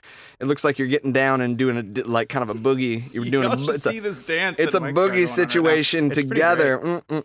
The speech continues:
Speaker 1: mm, mm, mm, mm. Um, yeah, so it, when it feels like breakdance fighting, it, it, it, <laughs> it bother-, it bothers me, and this didn't. This felt like a real, a real match, and I love the story that they told.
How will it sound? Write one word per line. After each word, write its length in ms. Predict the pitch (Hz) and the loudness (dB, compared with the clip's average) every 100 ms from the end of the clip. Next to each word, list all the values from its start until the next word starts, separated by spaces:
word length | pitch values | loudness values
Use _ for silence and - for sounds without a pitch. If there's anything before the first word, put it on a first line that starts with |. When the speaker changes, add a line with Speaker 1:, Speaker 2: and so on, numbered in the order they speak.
| - | -4
Speaker 1:
mm, 200 | 196 185 | -4 -4
mm, 380 | - - 190 190 | -8 -4 -4 -2
mm, 340 | 175 180 170 123 - - - | -2 0 -2 -4 -12 -20 -2
mm. 20 | 139 | 2
Um, 600 | 147 143 143 139 139 143 | 4 6 6 4 4 0
yeah, 320 | - 170 156 127 | 0 2 4 4
so 240 | 170 165 | 4 4
it, 180 | 139 165 | 2 0
when 140 | 160 175 | 0 0
it 60 | |
feels 160 | 208 190 | 2 2
like 140 | 180 | 2
breakdance 560 | 131 151 156 151 131 117 | 2 2 2 0 0 0
fighting, 500 | 131 123 120 113 110 | 0 2 2 0 -2
it, 260 | 82 120 107 | -2 -2 -2
it, 240 | 120 127 - | 0 -2 -2
it, 160 | 120 - | -6 -4
<laughs> 420 | 131 226 196 - | -2 0 0 0
it 340 | 208 127 143 | 0 0 0
bother-, 300 | 135 143 131 | 2 2 2
it 160 | 131 127 | 0 0
bothers 380 | 147 147 139 123 | 2 4 2 0
me, 180 | 113 107 | -2 -2
and 140 | 170 | -2
this 160 | 285 - | -2 -2
didn't. 420 | 349 302 139 - | -2 -2 -4 -4
This 160 | 175 | -4
felt 200 | - 247 | 0 0
like 160 | 214 208 | 0 -2
a 60 | 180 | -2
real, 440 | 190 202 196 185 - - - - - | 2 2 2 0 -4 -20 -20 -10 -2
a 80 | |
real 240 | 147 202 196 | 2 4 4
match, 440 | 185 180 180 - - | 4 4 2 0 -2
and 140 | 143 | 0
I 80 | 135 | 0
love 640 | 123 123 131 143 156 156 139 | 0 0 4 6 4 2 0
the 80 | 143 | -2
story 460 | - 143 135 131 | 0 2 4 2
that 220 | 123 123 - | 2 0 0
they 120 | 120 | -2
told. 500 | - 127 120 117 113 | 0 0 2 2 -2